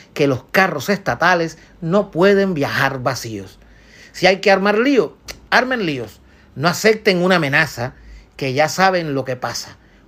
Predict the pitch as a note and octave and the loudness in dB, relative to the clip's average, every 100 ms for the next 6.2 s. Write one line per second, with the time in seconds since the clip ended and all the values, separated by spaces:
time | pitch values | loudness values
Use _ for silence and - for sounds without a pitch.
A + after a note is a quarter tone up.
0 | _ F3+ F#3 E3+ D#3+ - - D3+ D#3+ F3 | _ 4 4 4 0 -8 -12 -2 0 0
1 | C#3+ C3+ D3+ C3 - B2 F3+ C4+ A#3 G3 | -4 -4 -2 -2 -4 -2 2 2 0 -4
2 | - - _ _ - C#3+ C3+ D3 C#3 D3+ | -4 -20 _ _ -8 -2 2 2 2 2
3 | D3 C#3 B2+ B2+ B2+ B2 A#2+ A#2 C3 C#3+ | 2 -2 -8 -8 -8 -10 -10 -10 -6 -4
4 | B2+ A2+ - - - A2 - - - - | -4 -6 0 0 -2 -10 -14 -20 -20 -14
5 | G#2+ B2+ A#2 F3 E3 B2 A#2 G2+ - - | -6 -6 0 0 0 -2 -6 -8 -10 -12
6 | - | -14